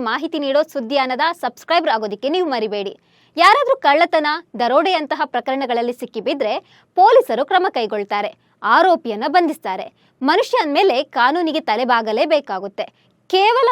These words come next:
ಮನುಷ್ಯರು ಮಾತ್ರ ಕಾನೂನಿನಲ್ಲಿ ಅಪರಾಧಿಯಾಗ್ತಾರೆ ಅಂತ ನೀವು ಭಾವಿಸಿದ್ರೆ ಅದು ತಪ್ಪು. ಯಾಕಂದ್ರೆ ಪಾಕಿಸ್ತಾನದ ಪೇಶಾವರದಲ್ಲಿ ಒಂದು ಮರವನ್ನ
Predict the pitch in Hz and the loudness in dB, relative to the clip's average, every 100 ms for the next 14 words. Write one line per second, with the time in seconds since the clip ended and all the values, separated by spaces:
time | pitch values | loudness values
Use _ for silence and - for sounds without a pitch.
0 | 302 294 349 392 370 285 269 320 339 262 | 0 -2 0 0 0 -2 -2 -4 0 0
1 | 285 349 339 302 294 - 226 294 330 311 | 2 0 -2 -2 -2 -2 -2 0 0 0
2 | 294 - 247 233 233 233 254 214 233 233 | -2 -2 -4 -4 -4 -4 -4 -4 -4 -2
3 | 196 214 233 302 - _ - 370 - 247 | -4 0 0 -2 -8 _ 2 2 2 0
4 | - 208 - _ _ - 294 440 392 247 | -4 -12 -12 _ _ -2 2 2 2 0
5 | 349 359 330 453 523 523 381 349 339 339 | -2 2 4 4 0 0 0 2 0 2
6 | 262 294 330 269 240 339 285 339 - 330 | 0 0 -2 -2 0 0 0 -2 0 2
7 | 349 311 415 415 | 2 2 2 0